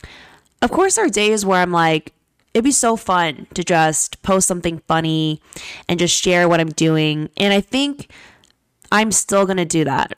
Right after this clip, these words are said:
right? I'm still gonna wanna share my life with my friends. But for now, I'm really just enjoying taking a break and doing my own thing, like, having an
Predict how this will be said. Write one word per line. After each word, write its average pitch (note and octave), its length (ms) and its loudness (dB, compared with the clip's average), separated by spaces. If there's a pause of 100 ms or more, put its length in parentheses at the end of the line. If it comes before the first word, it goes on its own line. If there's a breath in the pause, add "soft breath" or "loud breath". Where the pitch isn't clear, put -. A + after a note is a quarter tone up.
right? F3 280 2
I'm F#3+ 180 0
still A3+ 280 0
gonna G#3+ 380 0 (400)
wanna F#3 280 0
share E3 560 0 (380 soft breath)
my E3+ 180 0
life D#3+ 600 -2
with E3+ 140 -2
my D#3+ 120 -2
friends. D#3 520 -2 (920)
But E3 520 2 (340 loud breath)
for G#3 260 -2
now, A3 340 4
I'm A#3 200 0
really F#3 460 2
just E3 480 -2
enjoying E3 800 -4 (460)
taking A3+ 360 -4
a G#3 80 -2
break D#3 560 -4 (640)
and E3 520 -2 (140)
doing G3+ 220 4
my G3 100 0
own F3 220 0
thing, D3+ 540 -4
like, E3 160 -2
having G#3+ 400 0
an F#3+ 120 -4